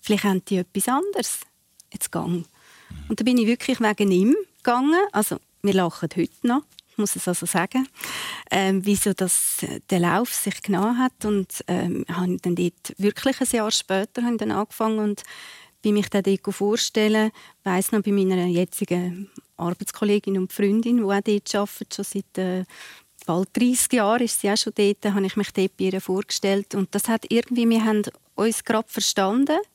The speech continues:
Das ist ja wichtig in so einem kleinen Team. Äh, wir haben dann nachher auch gemerkt, dass sie genau so jemanden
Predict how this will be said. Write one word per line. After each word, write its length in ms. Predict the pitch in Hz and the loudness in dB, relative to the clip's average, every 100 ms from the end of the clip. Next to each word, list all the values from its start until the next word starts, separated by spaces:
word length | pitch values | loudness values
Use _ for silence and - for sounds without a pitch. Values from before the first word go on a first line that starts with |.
| - | -6
Das 160 | 214 | -2
ist 100 | 233 226 | 0 2
ja 100 | 202 | 2
wichtig 400 | 214 - 277 262 | 0 -2 -4 -2
in 60 | |
so 100 | 254 | -2
einem 160 | 247 254 | 0 0
kleinen 380 | - 240 254 254 | 0 0 0 -2
Team. 400 | - 220 240 285 - - - - - - - | -2 0 0 0 -4 -14 -14 -14 -16 -16 -2
Äh, 200 | 208 214 | 2 4
wir 140 | 214 208 | 4 4
haben 160 | 202 - | 4 2
dann 160 | 208 | 2
nachher 340 | 196 196 214 202 | 2 0 0 0
auch 80 | |
gemerkt, 500 | - 208 190 - - | 0 2 2 -2 -4
dass 300 | 214 190 - | -4 -2 -2
sie 300 | 202 208 226 - | 2 2 2 2
genau 500 | 226 202 185 233 240 | 2 4 2 0 -2
so 140 | - | -2
jemanden 220 | 220 - | -2 -4